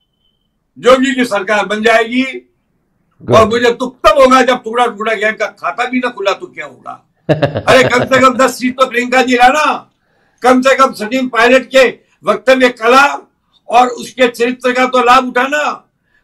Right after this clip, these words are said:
Speaker 1: अगर आप एक भी सीट नहीं लाई तो आपको कोई कुछ नहीं कहेगा। मगर, मगर सचिन पायलट जैसे एक जबरदस्त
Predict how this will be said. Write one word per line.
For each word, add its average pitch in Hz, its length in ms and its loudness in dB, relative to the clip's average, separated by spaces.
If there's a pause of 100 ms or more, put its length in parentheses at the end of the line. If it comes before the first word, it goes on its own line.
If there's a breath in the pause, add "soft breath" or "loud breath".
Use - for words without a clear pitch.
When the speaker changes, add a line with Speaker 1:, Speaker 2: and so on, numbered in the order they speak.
Speaker 1:
अगर 233 180 2
आप 240 240 2
एक 254 200 0
भी 254 80 -10
सीट 233 320 -14
नहीं 226 120 -6
लाई 202 220 2
तो 156 280 -10
आपको 190 300 -2
कोई 202 180 -2
कुछ 196 220 -16
नहीं 202 100 -6
कहेगा। 190 420 0 (540)
मगर, 185 180 2
मगर 185 440 0 (460)
सचिन 247 420 -2
पायलट 226 420 2
जैसे 196 300 -2
एक 190 140 -2
जबरदस्त 208 640 -2